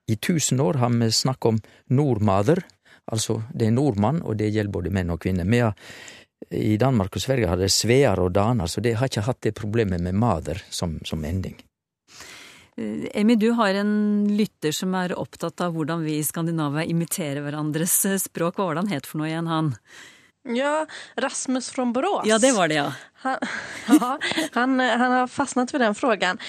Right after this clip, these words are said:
Speaker 3: Eh, jo, men han frågade ju hur det lät när danskar härmar norrmän, men han undrar också hur det låter när norrmän driver med svenska.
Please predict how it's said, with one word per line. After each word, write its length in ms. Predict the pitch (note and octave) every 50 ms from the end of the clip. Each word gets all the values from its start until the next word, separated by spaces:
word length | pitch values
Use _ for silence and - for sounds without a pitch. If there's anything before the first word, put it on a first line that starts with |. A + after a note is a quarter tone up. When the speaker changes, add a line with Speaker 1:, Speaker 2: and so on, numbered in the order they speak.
| - - - - - -
Speaker 3:
Eh, 220 | A#3 A#3+ A#3+ A#3+
jo, 140 | A3+ C4 C#4
men 100 | C#4 C#4+
han 80 | D4 C#4
frågade 340 | D4 D#4+ C#4+ B3+ C4 A#3+ B3+
ju 80 | C4
hur 140 | B3+ C4 C4
det 140 | B3 C4 B3+
lät 260 | B3+ A#3+ A3+ G#3+ -
när 120 | A3+ A3
danskar 540 | G#3 A#3 A#3 A3+ G#3 F#3 - - - G3+ G3
härmar 260 | G3+ G3+ G3 F#3+ F#3+ F#3+
norrmän, 520 | G3+ A3 A3 G3+ F#3 F#3 A3 B3+ B3+ A3
men 100 | G#3 G#3+
han 160 | A3+ B3 B3+
undrar 360 | C4 C4 B3+ A#3+ A#3 A#3 - -
också 440 | G3 - - - - C#4+ C#4+ D4
hur 140 | C#4 C4+ C#4
det 80 | B3+ C4+
låter 360 | A3+ G3 F#3 F3 - - F#3
när 140 | F3+ F3+ F3+
norrmän 580 | F#3 F#3+ G3+ F#3+ F#3 E3+ E3+ E3 E3 E3 E3
driver 400 | D#3+ F3 E3 E3 D#3 D3+ D#3 D#3
med 160 | D3+ D3+ D#3 -
svenska. 800 | - - G#3 F#3+ E3 - - - - - - - - - -